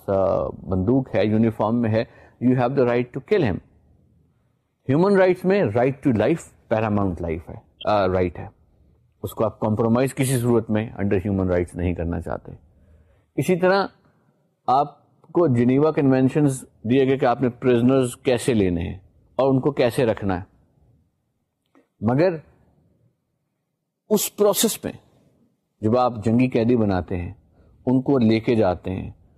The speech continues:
میدان جنگ سے، جہاں ان کو قید کرتے ہیں، وہاں سے ان کو اٹھا کے ٹرکوں میں بٹھاتے ہیں، ٹرکوں کو ڈرائیو کرتے ہوئے لے کے جاتے ہیں اس جگہ جہاں پر کسی اور شہر میں یا کسی اور جگہ جہاں پر آپ نے ان کو کسی جگہ، you know، انکلیو میں رکھنا ہے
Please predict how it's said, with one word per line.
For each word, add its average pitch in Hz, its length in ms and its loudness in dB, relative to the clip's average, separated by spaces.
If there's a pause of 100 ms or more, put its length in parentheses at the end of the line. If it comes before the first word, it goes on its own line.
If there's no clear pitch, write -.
(300)
میدان 110 580 2
جنگ 120 220 2
سے، 120 140 -2
جہاں 110 220 0
ان 117 100 0
کو 120 100 -2
قید 120 380 0
کرتے 117 280 0
ہیں، 110 80 2
وہاں 113 180 0
سے 117 120 0
ان 120 100 2
کو 110 80 0
اٹھا 110 180 -2
کے 110 140 -4
ٹرکوں 117 360 -4
میں 113 80 0
بٹھاتے 90 460 -2
ہیں، 80 100 -8 (460)
ٹرکوں 143 280 0
کو 135 160 0
ڈرائیو 117 460 0
کرتے 123 340 0
ہوئے 123 140 4
لے 113 180 2
کے 117 140 -2
جاتے 110 340 0
ہیں 120 120 0
اس 127 180 0
جگہ 120 240 2
جہاں 107 300 0
پر 110 140 -2
کسی 107 240 -4
اور 113 180 2 (140)
شہر 117 360 0
میں 110 240 2
یا 110 100 -4
کسی 107 240 -2
اور 110 140 4
جگہ 107 340 2 (340)
جہاں 117 200 0
پر 117 140 0
آپ 110 260 0
نے 113 60 0
ان 113 120 2
کو 110 140 -2
کسی 107 380 -2
جگہ، 104 360 0 (340)
you 98 80 0
know، 98 120 0 (120)
انکلیو 117 440 2
میں 117 180 0
رکھنا 113 340 0
ہے 82 120 -2